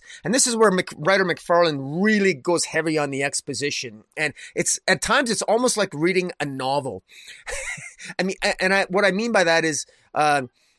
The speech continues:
it's wholly unnecessary. I-, it's, it's the imagery here where McFarlane renders, either McFarlane or Capullo draws hell.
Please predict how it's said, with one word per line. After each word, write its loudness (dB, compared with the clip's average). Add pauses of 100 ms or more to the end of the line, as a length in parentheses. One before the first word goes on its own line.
(180)
it's 0 (480)
wholly 4
unnecessary. 2 (580)
I-, -14
it's, -2 (460)
it's 0 (520)
the -4
imagery 0
here 0
where 0
McFarlane 0
renders, 0 (100)
either 2
McFarlane 2
or 0
Capullo 0
draws 2
hell. 2